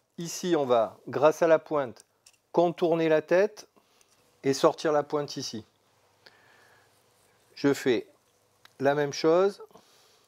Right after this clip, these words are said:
juste ici, être un peu plus délicat. Et voilà.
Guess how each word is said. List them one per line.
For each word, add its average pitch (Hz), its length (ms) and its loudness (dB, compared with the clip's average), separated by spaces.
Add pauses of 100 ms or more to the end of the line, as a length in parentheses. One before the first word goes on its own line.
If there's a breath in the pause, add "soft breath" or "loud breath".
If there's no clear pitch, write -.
(640 soft breath)
juste - 340 -6
ici, 143 420 -4 (1160)
être 120 260 -4
un 139 80 0
peu 139 160 -4
plus 135 220 -8
délicat. 127 680 0 (2750)
Et 147 140 0
voilà. 135 240 -2